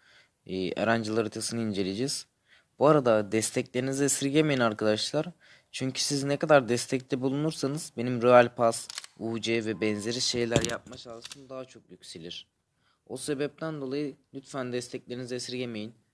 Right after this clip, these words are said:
Yorumlarınızı, beğenilerinizi eksik etmeyin arkadaşlar. Sizi çok çok seviyorum. Şimdi birazcık,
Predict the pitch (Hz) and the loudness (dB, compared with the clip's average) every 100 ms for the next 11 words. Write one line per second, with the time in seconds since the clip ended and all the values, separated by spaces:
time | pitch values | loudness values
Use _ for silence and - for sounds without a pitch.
0 | - 113 113 117 113 113 110 107 107 104 | -10 -6 -4 -4 -6 -6 -10 -12 -6 -4
1 | 104 104 107 107 104 104 110 _ _ - | -4 -4 -6 -6 -8 -10 -14 _ _ -16
2 | 95 - - 127 117 98 95 95 92 98 | -12 -10 -8 -8 -8 -6 -6 -6 -6 -6
3 | 95 - 107 - - - _ 113 117 120 | -6 -8 -10 -8 -12 -12 _ -16 -10 -8
4 | 113 135 127 - 113 101 104 127 _ _ | -8 -12 -12 -8 -6 -6 -8 -12 _ _
5 | _ - 117 117 113 113 110 101 113 - | _ -16 -14 -8 -6 -4 -6 -10 -16 -18